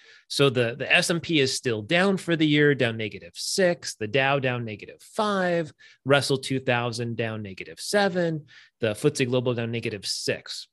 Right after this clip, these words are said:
Whereas bonds, we have seen yields increasing lately. We've gone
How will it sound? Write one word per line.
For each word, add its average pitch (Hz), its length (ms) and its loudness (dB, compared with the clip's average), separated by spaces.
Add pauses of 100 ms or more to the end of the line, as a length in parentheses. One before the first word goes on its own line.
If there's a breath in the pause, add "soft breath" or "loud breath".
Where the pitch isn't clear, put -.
Whereas 156 320 6
bonds, 165 1000 0 (360 loud breath)
we 151 200 4
have 165 300 2
seen 135 640 0
yields 147 600 4
increasing 139 880 -2
lately. 95 420 -12
We've 131 220 2
gone 127 400 2